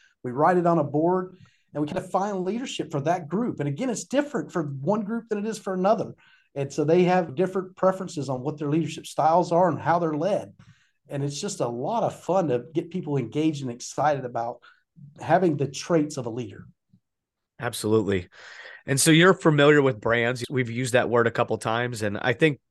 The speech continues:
Speaker 2: sometimes in construction, it's a throwaway word because they think brands are for somebody else. What does having a strong brand mean in construction to you?
Speaker 1: Brand is your reputation. It's not just this logo or that you're posting on social media, that you have a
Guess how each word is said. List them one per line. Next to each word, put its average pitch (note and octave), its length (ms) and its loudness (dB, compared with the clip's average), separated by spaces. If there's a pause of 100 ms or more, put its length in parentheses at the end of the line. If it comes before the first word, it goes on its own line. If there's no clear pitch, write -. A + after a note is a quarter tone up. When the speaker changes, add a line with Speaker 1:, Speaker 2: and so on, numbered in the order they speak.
(120)
Speaker 2:
sometimes D#3 500 0
in C3 60 -2
construction, C3 560 -4
it's A2 100 -6
a G#2 60 -4
throwaway A2+ 480 4
word G#2+ 320 -4
because G#2 240 -8
they A2 80 4
think G#2+ 340 0
brands B2+ 300 4
are A2 60 -2
for - 120 -4
somebody G#2+ 400 -2
else. G2+ 320 -2 (600)
What A#3+ 180 4
does G#3+ 180 4
having D#3+ 300 2
a - 20 0
strong C#3 400 2
brand A#2+ 420 0
mean A#2 280 -4
in G#2+ 120 -2
construction G#2 640 -2
to G#2+ 120 -2
you? G#2 180 0
Speaker 1:
Brand F3+ 560 0
is D#3+ 240 -2
your C#3+ 120 -4
reputation. C#3+ 880 -8
It's C#3+ 160 -10
not F3 260 2
just G3 320 -2
this D3 180 -4
logo E3 1000 4 (340)
or C3+ 520 -2 (280)
that C#3+ 160 -8
you're D3 80 -6
posting F3+ 460 2
on D#3+ 100 0
social D#3 380 -4
media, D#3 280 2
that C3 220 -6
you D3+ 60 -4
have D3 100 0
a B2 160 -4